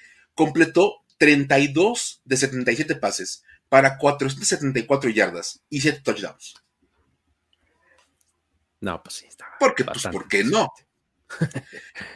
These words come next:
Speaker 1: Y luego, además de todo, ya cuando después de que su equipo avanzaba y él anotaba a lo mejor el touchdown y ya tocaba entrar a la defensiva,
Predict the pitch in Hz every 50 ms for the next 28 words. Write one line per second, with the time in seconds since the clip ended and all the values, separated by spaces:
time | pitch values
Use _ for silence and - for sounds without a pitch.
0 | - _ _ _ _ _ _ _ - - 240 269 311 320 285 190 196 415 - -
1 | 165 180 175 180 185 196 220 269 302 311 302 285 - - 226 202 170 160 233 240
2 | 240 269 220 185 165 151 - 214 226 226 226 - - 147 139 139 - - 139 135
3 | - 185 - 190 147 127 123 - - 147 151 139 139 131 131 143 156 151 131 120
4 | - 139 139 139 135 123 110 107 - 147 151 160 151 160 143 135 135 120 110 113
5 | 120 120 95 82 - _ _ - 110 127 127 - - 135 135 143 123 117 131 135
6 | 143 139 113 101 - 107 104 - 120 110 117 - -